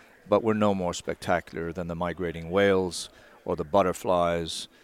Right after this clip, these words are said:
or the African lion or the great bear, the grizzly bear, or the caribou that sweep across the continent. Um, we're just different, and we're all in this one ecological equation together,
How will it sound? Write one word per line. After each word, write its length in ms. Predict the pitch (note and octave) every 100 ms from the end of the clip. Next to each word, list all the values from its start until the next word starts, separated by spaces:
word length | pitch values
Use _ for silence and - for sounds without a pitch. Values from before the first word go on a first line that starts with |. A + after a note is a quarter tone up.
| _ -
or 160 | E2+
the 160 | E2 F2
African 460 | G2 - E2 F2+ E2+
lion 600 | F2 F2 E2+ E2+ E2 E2+
or 100 | -
the 100 | F#2
great 360 | E2+ F#2 F#2 F2+
bear, 300 | F#2 F2 E2+
the 80 | E2
grizzly 360 | E2 F2 F2 D#2+
bear, 440 | E2 E2 E2 E2 - _ -
or 80 | E2+
the 60 | D#2
caribou 440 | - F#2+ F2 E2
that 160 | D#2+ -
sweep 280 | - F#2 -
across 360 | - F2+ E2
the 80 | -
continent. 600 | - F2+ D#2+ F2 D#2 - - - - - -
Um, 520 | F#2 E2+ F2+ F2 E2+ D#2 _ _ _ _ - E3+ - - _
we're 100 | G#2+
just 260 | G2+ G2+ -
different, 520 | G#2+ - A2 G#2 - _ - - - -
and 100 | F#2+
we're 140 | G2
all 240 | G#2 G#2+ G#2
in 80 | F#2
this 240 | F2 -
one 540 | E2+ G2 G2 F#2+ F#2 -
ecological 640 | - G2+ F#2 F#2 F2 F2
equation 520 | E2 - G2 F#2+ F2+ E2
together, 560 | E2 G2 F#2+ F#2 F#2+